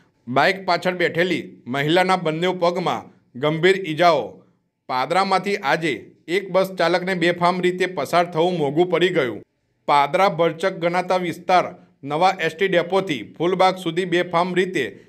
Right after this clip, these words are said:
ખાનગી બસ હંકારતા એક બસ ચાલકે બાઇક પાછળ બેસેલી એક મહિલાને અડફેટમાં લેતા મહિલાના બંને પગે ગંભીર ઈજાઓ થવા પામી હતી. સાથે જ બાઇક ચાલકને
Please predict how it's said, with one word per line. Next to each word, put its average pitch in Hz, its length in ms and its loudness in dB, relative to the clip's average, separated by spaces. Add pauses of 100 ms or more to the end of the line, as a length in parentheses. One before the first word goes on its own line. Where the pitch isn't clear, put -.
(160)
ખાનગી 156 480 0
બસ 180 340 2
હંકારતા 170 640 0 (380)
એક 180 260 -4
બસ 175 240 2
ચાલકે 175 440 0 (400)
બાઇક 156 380 0
પાછળ 180 340 0
બેસેલી 175 440 -2
એક 180 180 -2
મહિલાને 156 500 2 (400)
અડફેટમાં 180 640 0
લેતા 175 320 0 (200)
મહિલાના 165 520 0
બંને 156 320 0
પગે 175 320 2
ગંભીર 151 360 0
ઈજાઓ 170 360 2 (320)
થવા 170 320 2
પામી 151 320 -2
હતી. 113 320 -6 (240)
સાથે 160 340 0
જ 190 200 0
બાઇક 175 260 4
ચાલકને 180 420 0